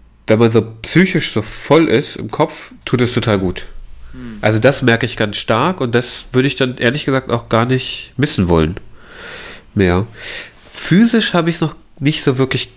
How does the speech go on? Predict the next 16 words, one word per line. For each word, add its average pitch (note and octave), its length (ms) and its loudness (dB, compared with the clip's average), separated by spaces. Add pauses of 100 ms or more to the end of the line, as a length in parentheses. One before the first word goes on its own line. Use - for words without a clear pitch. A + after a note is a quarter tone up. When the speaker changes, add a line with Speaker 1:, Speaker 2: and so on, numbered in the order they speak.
(260)
Speaker 1:
gespürt, - 520 -2
aber A2 140 4
ich A2+ 80 0
glaube, A#2+ 180 4
dass, - 320 0 (960)
ich - 160 -10
kenne C3+ 160 2
da C3 80 4
so G#2+ 140 2
Berichte, A2+ 420 0
es B2+ 100 0
gibt - 160 -4
ja G#2 120 4
auch F#2 100 -2
Studien F#3 420 -2
zu. F#3 320 0